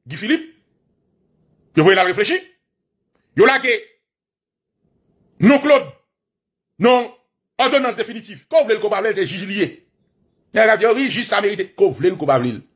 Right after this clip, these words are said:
c'est juge lié. Ouais, décision, décision, ça te prend, ordonnance, non, c'est avec la loi pour combattre. Vous ne pouvez pas juste paraître, non.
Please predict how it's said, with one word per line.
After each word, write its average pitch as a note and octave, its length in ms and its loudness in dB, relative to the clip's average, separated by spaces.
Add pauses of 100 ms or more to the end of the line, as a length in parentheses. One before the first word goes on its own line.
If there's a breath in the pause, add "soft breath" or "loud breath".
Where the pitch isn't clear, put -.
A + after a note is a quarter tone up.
(280)
c'est C#3 160 -2
juge D3 280 -4
lié. A#2+ 240 -8 (680)
Ouais, F#3 160 2
décision, G3 340 -2 (220)
décision, F#3 360 -2
ça F#3 120 -2
te F#3 100 -4
prend, G#3+ 180 -2 (160)
ordonnance, F#3+ 340 2
non, A#3 180 -4 (140)
c'est F#3+ 100 -4
avec E3+ 220 -2
la E3+ 140 0
loi E3 220 0
pour D#3+ 120 -12
combattre. C#3 260 -4
Vous - 1080 -10
ne - 20 2
pouvez - 0 -
pas G3+ 140 0
juste - 160 -10
paraître, D#3 260 -6
non. G#3 180 0